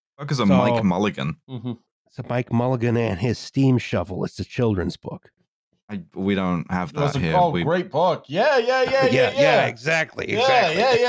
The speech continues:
Speaker 3: yeah, yeah.
Speaker 2: The steam shovel digs itself into a hole and then can't
Speaker 3: Yeah,
Speaker 2: get
Speaker 3: yeah,
Speaker 2: out.
Speaker 3: yeah, yeah, yeah.
Speaker 2: Yeah.
Speaker 3: Virginia Lee
Speaker 2: <laughs>
Speaker 3: Burton. Yeah, yeah, yeah.
Speaker 2: Yes. <laughs> So this was gonna be one of the, the great wonders of the world, right? So construction begins in earnest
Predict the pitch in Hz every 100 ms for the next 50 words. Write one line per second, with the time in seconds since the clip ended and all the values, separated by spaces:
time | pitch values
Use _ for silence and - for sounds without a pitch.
0 | 240 226 220 170 110 - _ _ _ _
1 | _ _ _ _ _ _ _ _ 120 -
2 | 160 156 135 160 127 117 143 127 120 -
3 | 135 127 139 131 113 98 139 107 95 90
4 | 92 90 - 180 175 170 - 160 156 135
5 | 127 123 110 98 113 147 156 175 175 226
6 | 214 110 135 180 160 123 107 92 - _
7 | _ 98 92 - - - - - _ _
8 | _ _ _ _ _ _ _ _ _ _
9 | _ _ _ _ _ _ _ _ _ _
10 | _ 196 254 277 262 226 202 165 156 139
11 | 160 151 135 113 113 - 113 101 113 110
12 | 143 165 - 101 120 139 131 113 123 101
13 | 92 92 95 - 76 104 107 - 113 101
14 | 117 - 170 175 - 139 127 113 135 127
15 | 120 113 117 107 98 - -